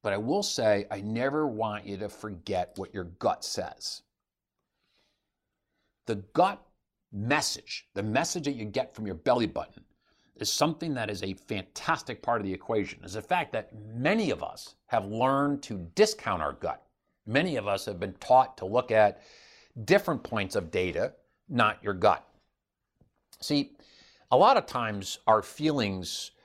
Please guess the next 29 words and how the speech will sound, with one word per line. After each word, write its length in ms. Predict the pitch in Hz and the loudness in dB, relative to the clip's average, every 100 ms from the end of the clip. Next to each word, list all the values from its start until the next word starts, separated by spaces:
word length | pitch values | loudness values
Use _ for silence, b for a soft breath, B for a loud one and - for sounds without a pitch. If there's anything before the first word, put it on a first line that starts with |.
| b b - | b b 2
are, 340 | 104 104 98 | 4 4 2
are 180 | 107 98 | 2 2
the 120 | 92 | 0
sums 680 | - - 147 143 123 120 - - | 0 2 2 2 -2 -6 -6 0
of 280 | 101 95 - - | 0 0 -4 4
everything 500 | 143 147 - 131 110 | 4 4 -2 -2 2
else. 360 | 90 - - - | 0 0 -8 0
They're 160 | 98 | 0
the 100 | 87 | 2
sums 360 | - 110 101 82 | 0 2 0 0
of 80 | 80 | 2
observations, 1120 | 69 67 78 85 160 160 - 156 143 135 - | 2 0 -6 2 4 4 0 0 0 -4 -4
they're 80 | 110 | -4
the 220 | 90 87 | -4 -4
sums 420 | - 104 92 87 - | 0 0 0 -6 0
of, 440 | 92 87 85 82 - B B B | 2 4 2 0 -4 B B B
uh, 320 | - 101 98 - | -4 -4 -4 -2
our 200 | 104 85 | 4 4
history, 1000 | - - 185 - - 156 139 135 127 120 B B B - | 6 4 4 0 0 2 4 4 4 2 B B B -2
past 300 | 113 92 - | 0 0 -2
performances, 920 | 98 - 202 165 151 - 139 123 107 | -8 2 4 4 2 -2 -2 -2 -2
memory, 800 | 131 185 175 151 131 123 113 110 | 0 2 2 2 2 4 2 4
our 220 | 107 107 | 4 6
emotions. 920 | 113 160 190 160 - 147 123 113 107 | 2 4 4 4 -2 -4 -2 -2 -4
It 120 | 117 107 | -6 -6
includes 460 | 101 - 113 87 87 | -8 -4 -4 -4 -10
reasons, 720 | 131 185 220 190 151 139 120 | -2 2 4 4 2 0 0
it 80 | 110 | -2
includes 580 | 113 104 117 117 107 95 | -2 -4 0 0 0 -6